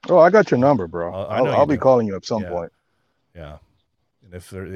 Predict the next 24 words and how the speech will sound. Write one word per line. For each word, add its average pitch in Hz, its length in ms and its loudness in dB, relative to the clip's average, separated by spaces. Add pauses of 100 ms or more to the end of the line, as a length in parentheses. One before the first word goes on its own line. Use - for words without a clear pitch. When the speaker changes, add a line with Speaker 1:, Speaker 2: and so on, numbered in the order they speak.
(180)
Speaker 2:
if - 160 -18
it's 92 140 -14
something 98 400 -14
where 95 100 -10
I 98 80 -8
think 98 300 -16
that, 90 160 -16 (760)
where 104 80 -12
anybody 101 240 -8
thinks 101 240 -14
it's, - 320 -14 (480)
you 98 80 -20
know, 87 240 -16 (840)
it's - 260 -20 (180)
possible 107 360 -8
for 101 120 -14
me 98 120 -10
to 95 120 -12
just 90 200 -14
come 101 180 -12
down 95 200 -8
and 92 80 -14
even 90 220 -16
be, 90 300 -16